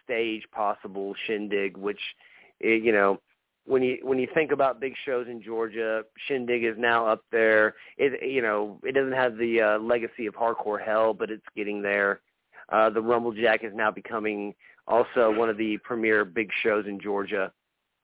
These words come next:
as far as the yearly show people look forward to. So it's, you know, it, and on a show with this caliber, with the, all the matches we have and stuff, and you mentioned Obi-Wan Kenobi, and I need to finish watching the episode tonight, which I had to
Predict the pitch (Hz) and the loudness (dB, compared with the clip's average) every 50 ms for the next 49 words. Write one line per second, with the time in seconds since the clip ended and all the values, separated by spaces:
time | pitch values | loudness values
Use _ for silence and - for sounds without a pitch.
0 | - - 113 - - - 117 110 104 101 104 101 90 85 _ _ _ - 107 101 | -6 -6 -6 -4 2 4 4 4 4 4 2 -2 -6 -12 _ _ _ -6 -4 -2
1 | 104 107 113 113 110 107 104 101 - - 113 101 95 - 113 107 - 107 104 104 | 0 2 4 4 4 2 0 -2 0 0 -2 -2 -2 -4 -6 -4 -4 -4 -4 -4
2 | - - - 104 101 101 101 - - 104 95 95 - - 107 98 95 95 98 - | -6 -6 -4 -2 0 0 -2 -4 -6 -8 -8 -8 -4 0 2 2 2 2 0 -2
3 | _ _ - - - _ _ - - 98 113 110 - - - - - _ _ - | _ _ -20 -20 -20 _ _ -2 0 0 0 0 -2 -16 -20 -20 -20 _ _ -10
4 | - 117 107 98 95 92 95 98 95 _ _ _ _ _ _ _ _ _ _ _ | -6 -2 0 0 0 0 -2 -6 -10 _ _ _ _ _ _ _ _ _ _ _
5 | _ _ _ _ _ _ _ _ _ _ _ _ _ - - 110 110 107 - - | _ _ _ _ _ _ _ _ _ _ _ _ _ -4 0 2 2 2 2 -2
6 | - - 85 117 - - - 165 156 160 165 160 147 - - 185 185 175 160 143 | -6 -6 -2 -2 0 2 2 2 4 2 2 0 -2 -2 0 0 2 0 0 -2
7 | 147 - - - - 135 139 135 135 123 110 123 123 120 120 117 113 117 113 _ | -6 -12 -8 -4 0 2 2 2 0 0 -2 0 0 0 0 -2 -2 -6 -6 _
8 | _ _ - 113 113 117 - - - - 123 127 123 110 117 117 113 110 110 110 | _ _ -10 -8 -8 -8 -8 -6 -2 2 2 2 2 2 0 0 0 0 0 -2
9 | - - 101 92 95 107 95 87 95 98 98 98 95 92 92 - - _ _ _ | -4 -10 -14 -10 -10 -10 -8 -4 -2 0 0 2 0 0 -2 -6 -12 _ _ _
10 | _ _ _ _ _ _ - - 107 101 - - - - 104 95 95 95 - - | _ _ _ _ _ _ -10 -8 -8 -8 -8 -8 -4 0 2 2 2 2 0 -4
11 | - - - 101 110 107 107 107 113 123 123 120 - 113 113 113 117 113 110 107 | -18 -12 -6 -2 0 0 2 2 2 2 2 2 0 0 2 2 2 2 2 2
12 | 104 - 104 95 98 104 107 104 110 104 101 98 98 104 107 104 92 98 - 113 | 0 -2 -6 -4 -2 -2 0 0 0 -2 0 0 0 0 -2 -2 -4 -4 -6 -6
13 | 107 98 - 107 101 104 110 - 107 98 95 101 104 - - - - 101 98 95 | -6 -4 0 2 2 2 2 0 -4 -4 -2 -2 -2 -4 -6 -8 -6 -6 -6 -4
14 | 95 92 95 92 92 95 95 - - 92 - - 98 95 - | -4 -2 0 0 0 0 -2 -6 -10 -8 -6 -4 -4 -4 -6